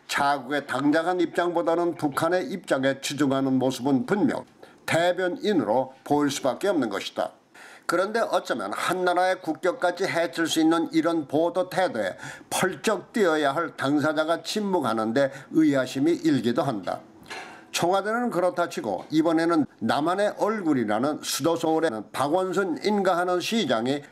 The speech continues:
긴박한 서울시의 수도 사정은 뒤로 미루고 김정은이 사는 평양 대동강의 수질을 개선하겠다고 나서 이번에는 서울시장이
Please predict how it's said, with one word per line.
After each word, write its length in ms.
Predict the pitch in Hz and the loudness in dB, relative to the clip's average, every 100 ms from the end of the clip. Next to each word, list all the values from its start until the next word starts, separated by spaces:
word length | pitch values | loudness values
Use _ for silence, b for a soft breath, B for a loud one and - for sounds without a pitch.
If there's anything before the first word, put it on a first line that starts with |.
| - | -2
긴박한 640 | 190 208 175 139 135 110 | 0 2 0 0 -2 -2
서울시의 600 | 104 156 165 147 143 160 | -2 0 2 2 2 2
수도 320 | 151 - 208 190 | 2 0 0 0
사정은 480 | 151 135 123 151 | 0 -2 -2 -2
뒤로 300 | 139 185 196 | -2 0 2
미루고 480 | 170 104 98 117 135 B B - | 2 2 0 0 0 B B -4
김정은이 640 | 156 165 170 180 196 202 | 0 2 2 2 2 0
사는 440 | 190 190 196 190 - | 0 0 0 -4 -4
평양 420 | 196 175 180 156 | 0 2 2 0
대동강의 600 | 139 127 160 165 175 180 | -2 0 0 2 2 0
수질을 480 | 180 226 127 107 131 B B B | 0 -2 0 0 -2 B B B
개선하겠다고 1160 | 139 135 151 170 185 160 180 175 170 165 170 | 0 0 0 0 -2 -2 -2 -2 0 0 0
나서 380 | 165 170 143 92 - | 2 0 -2 -8 -2
이번에는 580 | 160 170 190 165 98 - B | 0 0 0 -2 -4 -8 B
서울시장이 1120 | B - 180 196 190 - 240 170 101 123 151 | B -2 0 2 0 0 0 0 0 0 -2